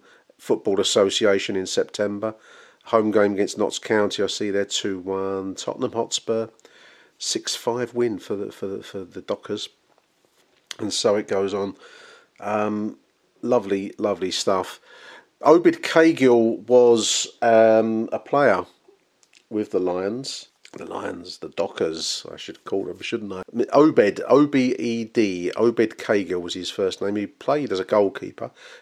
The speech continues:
also played as a right back when he started. He joined Millwall Rovers in eighteen eighty-nine from a side called Glengall Rovers, and is rated by James Murray in the Lions of the South book as being on the verge of an England cap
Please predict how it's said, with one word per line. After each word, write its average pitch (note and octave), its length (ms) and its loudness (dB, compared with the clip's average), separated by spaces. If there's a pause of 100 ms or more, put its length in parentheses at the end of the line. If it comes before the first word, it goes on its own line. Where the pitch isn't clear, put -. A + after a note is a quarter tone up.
also E3+ 280 2
played C3+ 320 2
as A#2 100 0
a A2+ 60 -4
right A#2 260 0
back A#2+ 260 -2
when A2+ 120 -2
he A#2 40 0
started. A2+ 640 0
He G#2+ 120 -10
joined A#2+ 360 0
Millwall A2 300 0
Rovers A2 400 2
in G#2 80 -4
eighteen G#2+ 340 -4
eighty-nine G#2+ 640 -2 (480)
from G2 180 -6
a F#2+ 60 -4
side G#2 320 4
called G2+ 200 -2
Glengall A2 540 4
Rovers, F#2 540 -4 (560)
and A#2 300 4
is A2 160 2
rated C#3+ 320 2
by B2 100 6
James A#2 380 4
Murray A#2 400 4
in A2 340 0
the G#2 140 2
Lions A2 340 4
of - 80 -6
the G2+ 80 -4
South A#2 460 0
book G#2 260 -4
as G#2+ 140 -4
being A#2 260 0
on A#2 140 -2
the A2+ 80 0
verge B2 400 0
of - 80 -6
an A2+ 80 0
England A2+ 340 -2
cap - 320 -6